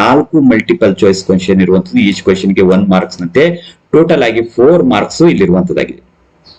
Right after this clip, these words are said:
ಫಸ್ಟ್ ಕ್ವೆಶ್ಚನ್, choose the appropriate question tag for the following statement. ಇಲ್ಲಿ ಕೊಟ್ಟಿರುವಂತ ಸ್ಟೇಟ್ಮೆಂಟ್ ಗೆ ಅಪ್ರೋಪ್ರಿಯೇಟ್ ಆಗಿರುವಂತ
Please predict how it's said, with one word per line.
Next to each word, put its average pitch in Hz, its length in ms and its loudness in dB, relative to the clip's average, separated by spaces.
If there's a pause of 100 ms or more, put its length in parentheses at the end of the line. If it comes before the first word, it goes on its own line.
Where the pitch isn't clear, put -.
(440)
ಫಸ್ಟ್ 110 260 -2
ಕ್ವೆಶ್ಚನ್, 101 320 0 (560)
choose 220 260 2
the 185 80 2 (100)
appropriate 185 560 0 (100)
question 147 360 0
tag 135 160 0 (120)
for 123 140 2 (120)
the 180 80 2 (100)
following 123 460 2 (240)
statement. 87 480 -2 (140)
ಇಲ್ಲಿ 95 180 2 (160)
ಕೊಟ್ಟಿರುವಂತ 95 420 0 (120)
ಸ್ಟೇಟ್ಮೆಂಟ್ 98 540 -2
ಗೆ 160 80 2 (720)
ಅಪ್ರೋಪ್ರಿಯೇಟ್ 175 720 0
ಆಗಿರುವಂತ 117 340 0